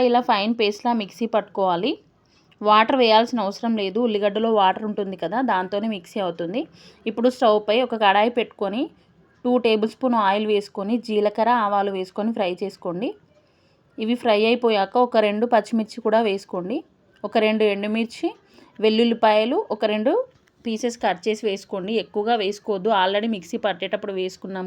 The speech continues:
కదా. ఇప్పుడు మనం మిక్సీ పట్టుకున్న పేస్ట్ని ఇందులోకి యాడ్ చేసుకోండి. పచ్చి ఉల్లిపాయ కదా, ఇది మంచిగా ఫ్రై అయ్యి రెడ్ కలర్లోకి రావాలి, అప్పటి వరకు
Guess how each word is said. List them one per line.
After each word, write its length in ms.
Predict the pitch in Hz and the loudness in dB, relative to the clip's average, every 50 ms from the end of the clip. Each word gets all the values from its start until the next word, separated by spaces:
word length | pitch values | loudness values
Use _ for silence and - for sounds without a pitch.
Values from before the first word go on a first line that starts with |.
| 175 - | -10 -10
కదా. 160 | 160 202 247 339 - _ _ - - - - _ _ - | -8 -6 -8 -8 -8 _ _ -20 -20 -20 -20 _ _ -10
ఇప్పుడు 180 | 233 233 254 262 254 | -4 0 2 2 2
మనం 140 | 247 240 240 233 | 2 0 0 -2
మిక్సీ 220 | 226 226 - - 247 226 | -4 -4 -4 -6 -2 0
పట్టుకున్న 320 | 240 233 - - 220 220 247 247 | -2 -2 -2 -4 -6 -6 -2 0
పేస్ట్ని 400 | 233 196 220 220 - 240 220 220 220 | 0 0 0 -2 -4 -6 -6 -6 -6
ఇందులోకి 360 | 214 202 202 208 208 208 240 220 | -4 -4 -2 -2 -2 0 -2 -2
యాడ్ 200 | 196 185 185 185 - | 0 -2 -4 -4 -6
చేసుకోండి. 440 | 208 214 214 - - 185 170 196 254 330 - - - - _ _ _ 247 | -6 -6 -6 -8 -8 -8 -6 -6 -6 -8 -8 -12 -20 -20 _ _ _ 0
పచ్చి 220 | 233 226 233 - 285 269 | 0 2 2 0 2 2
ఉల్లిపాయ 380 | 254 262 226 254 247 226 214 202 - 196 | 2 2 2 2 2 4 4 2 0 -2
కదా, 140 | 185 214 233 262 | 0 0 0 0
ఇది 100 | 247 233 233 214 | 0 0 -2 -2
మంచిగా 380 | 196 196 202 196 - 254 240 254 262 - | -2 -4 -6 -8 -4 -2 -2 -2 -2 0
ఫ్రై 160 | - 220 190 196 208 208 | -2 -2 0 0 0 0
అయ్యి 100 | 202 247 262 254 | 0 0 0 -2
రెడ్ 180 | 202 190 190 180 | -2 -2 -4 -2
కలర్లోకి 460 | - 214 220 214 208 208 196 190 - 226 208 | 0 2 2 2 0 -2 -4 -4 -2 -2 0
రావాలి, 340 | 196 190 185 190 185 185 196 226 214 | 0 0 0 0 -2 -2 -2 -2 -4
అప్పటి 220 | 202 - 196 196 196 | -4 -2 -2 -2 -2
వరకు 180 | 190 180 - | -2 -4 -6